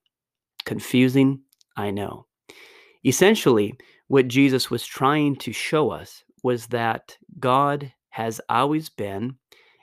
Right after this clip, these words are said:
and will always be with us. One of the names for Jesus when he came was Emmanuel, God with us. It's a fascinating thing. And of course, we see he was most upset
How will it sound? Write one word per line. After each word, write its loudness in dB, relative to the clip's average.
and 0
will 2
always 4
be -6
with 2
us. -12
One 4
of 4
the 8
names 6
for -4
Jesus -2
when 0
he -2
came -2
was -6
Emmanuel, -2
God 2
with -4
us. -12
It's -14
a -12
fascinating 0
thing. -10
And 4
of -2
course, 2
we 2
see -4
he -2
was -2
most 0
upset -6